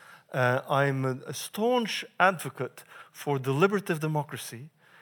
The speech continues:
And the premise of deliberative democracy is that a subsection of society that is informed can make better decisions than a society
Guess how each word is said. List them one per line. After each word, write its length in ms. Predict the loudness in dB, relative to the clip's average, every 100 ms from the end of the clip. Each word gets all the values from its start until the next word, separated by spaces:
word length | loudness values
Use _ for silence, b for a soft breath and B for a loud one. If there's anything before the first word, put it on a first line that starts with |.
| B B 0
And 160 | 0
the 80 | 0
premise 580 | -6 2 4 4 2 -2
of 100 | -2
deliberative 520 | -2 -2 -4 -6 -6
democracy 800 | -4 -4 -4 -8 -12 -12 -12 -14 -18 -10
is 200 | -4 0
that 220 | 4 4 4
a 280 | -2 -2 -4 _ _ _
subsection 1040 | -14 0 2 2 -2 -2 -2 -4 -6 -6
of 140 | -6 -8
society 800 | -10 -10 -2 0 0 -2 -10 -12 B B B _
that 180 | 2 2
is 100 | 2
informed 720 | 0 0 0 0 -2 -10 -18 b b b b -2
can 200 | 0 2
make 260 | 0 0
better 220 | 2 4 2
decisions 640 | -2 -2 -2 -2 -6 -6
than 180 | -4 -4
a 40 |
society 680 | -6 -10 -4 -2 0 -2